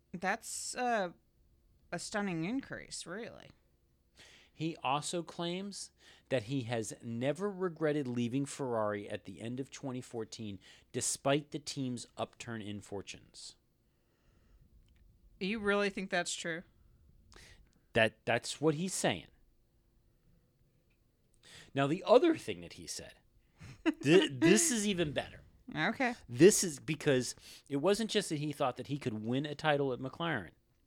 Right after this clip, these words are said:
Speaker 2: It gets better.
Speaker 1: Mm-hmm.
Speaker 2: He has revealed that a proposal for a Ferrari-Mercedes swap with Lewis Hamilton for twenty fifteen was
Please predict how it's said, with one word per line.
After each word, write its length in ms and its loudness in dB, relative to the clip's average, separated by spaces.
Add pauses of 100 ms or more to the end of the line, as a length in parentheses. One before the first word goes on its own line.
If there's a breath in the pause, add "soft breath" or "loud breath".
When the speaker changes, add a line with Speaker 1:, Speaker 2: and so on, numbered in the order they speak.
(460)
Speaker 2:
It 80 -6
gets 180 -4
better. 240 -4 (180)
Speaker 1:
Mm-hmm. 460 -2 (960 loud breath)
Speaker 2:
He 260 -2
has 220 4
revealed 680 2 (380 soft breath)
that 100 4
a 100 4
proposal 640 0
for 220 -4
a 120 0
Ferrari-Mercedes 1080 -2
swap 440 0
with 280 -6
Lewis 260 -4
Hamilton 460 -6
for 140 -10
twenty 320 -8
fifteen 440 -10
was 200 -6